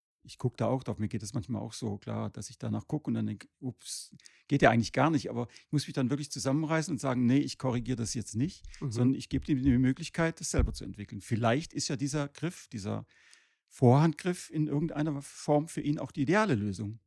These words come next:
Speaker 2: Okay.
Speaker 1: Ja? Bock-, Becker hatte ja so, ging ja in Richtung Vorhandgriff.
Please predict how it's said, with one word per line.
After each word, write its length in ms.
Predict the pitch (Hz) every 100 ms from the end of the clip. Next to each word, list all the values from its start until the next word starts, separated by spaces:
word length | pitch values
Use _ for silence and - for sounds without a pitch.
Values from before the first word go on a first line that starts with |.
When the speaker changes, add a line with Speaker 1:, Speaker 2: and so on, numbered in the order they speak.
| _ _ -
Speaker 2:
Okay. 320 | 135 120 131
Speaker 1:
Ja? 200 | 113 135 - _ _ _
Bock-, 240 | 120 - -
Becker 280 | 139 160 127
hatte 180 | 127
ja 120 | 123 117
so, 580 | 123 113 113 - - -
ging 160 | 139
ja 80 | 135
in 120 | 110
Richtung 300 | 104 110 113
Vorhandgriff. 680 | 92 113 120 143 - 156